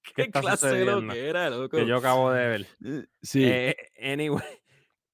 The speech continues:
Speaker 1: pero,
Speaker 2: Pero, ah,
Speaker 1: mano
Speaker 2: pero ahora la, el score de música en esa escena, es que
Speaker 1: Brutal.
Speaker 2: hay unos elementos, es,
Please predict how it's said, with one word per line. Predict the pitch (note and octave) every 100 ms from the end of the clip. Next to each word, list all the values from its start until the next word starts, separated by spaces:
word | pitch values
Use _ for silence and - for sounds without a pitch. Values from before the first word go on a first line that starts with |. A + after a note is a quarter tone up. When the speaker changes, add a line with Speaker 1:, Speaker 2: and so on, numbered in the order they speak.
| _
Speaker 1:
pero, | C3+ C3+ C3 B2+
Speaker 2:
Pero, | D3
ah, | D3
Speaker 1:
mano | C#3+ A#2+
Speaker 2:
pero | D3+
ahora | D#3+ F#3 D#3+
la, | D3+ C3+
el | C#3+ C3
score | - B2+ C#3 E3 E3
de | - B2+ B2 B2+ A#2
música | A#2 B2 C#3 C3 A2+
en | A2
esa | A2
escena, | A#2 B2+ A#2+
es |
que | A#2
Speaker 1:
Brutal. | G#2+ G2+ G2+ -
Speaker 2:
hay | C#3 D#3
unos | D#3
elementos, | D#3+ D#3 D3+ D#3 C#3+ C#3+
es, | B2+